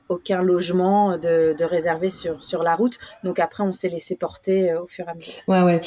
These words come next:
Speaker 2: Et alors, par contre, moi, je connais, euh, très mal la géographie, euh, africaine de manière générale et, euh, <laughs> d'Afrique du Sud en particulier. Euh, Johannesburg, Cape Town, du coup, c'est, euh, très éloigné, euh, l'un de l'autre ?
Speaker 1: Eh ben, Johannesburg, c'est tout au nord du, euh, au nord du pays,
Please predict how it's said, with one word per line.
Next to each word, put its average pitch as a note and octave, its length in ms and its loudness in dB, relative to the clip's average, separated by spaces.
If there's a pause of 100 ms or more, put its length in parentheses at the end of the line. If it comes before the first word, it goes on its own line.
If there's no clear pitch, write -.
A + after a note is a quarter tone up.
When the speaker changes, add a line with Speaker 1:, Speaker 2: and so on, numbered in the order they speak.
(200)
Speaker 2:
Et F3 60 2
alors, F3+ 180 2
par G3 180 0
contre, G#3 140 4
moi, F#3+ 100 6
je F3 100 0
connais, E3 380 4
euh, D3 140 0
très E3+ 220 0
mal E3+ 200 4
la D#3+ 240 4
géographie, F3+ 840 4
euh, D#3 180 2 (140)
africaine F3+ 440 0
de E3 80 2
manière D#3 240 2
générale F3 480 4
et, F3+ 240 4
euh, E3 160 4
<laughs> G#3+ 80 6
d'Afrique G#3 300 0
du G3 80 2
Sud F#3 240 0
en E3+ 60 2
particulier. F#3+ 560 2 (340)
Euh, F3+ 160 6
Johannesburg, G3+ 600 2
Cape G3 200 0
Town, C4+ 260 4
du G#3+ 120 0
coup, C#4+ 160 2
c'est, G3+ 320 4
euh, E3 100 6
très F#3 300 0
éloigné, G#3 460 4
euh, F#3 200 2
l'un F#3 140 4
de F#3+ 80 2
l'autre ? D#4 300 -2 (760)
Speaker 1:
Eh A3 100 4
ben, G#3 200 4
Johannesburg, A#3+ 680 2
c'est G#3+ 140 -2
tout B3 240 -6
au B3+ 80 4
nord A#3 300 2
du, G3+ 320 2
euh, F#3+ 200 4
au G3+ 120 0
nord G#3 240 2
du F#3+ 100 -8
pays, G3+ 380 -2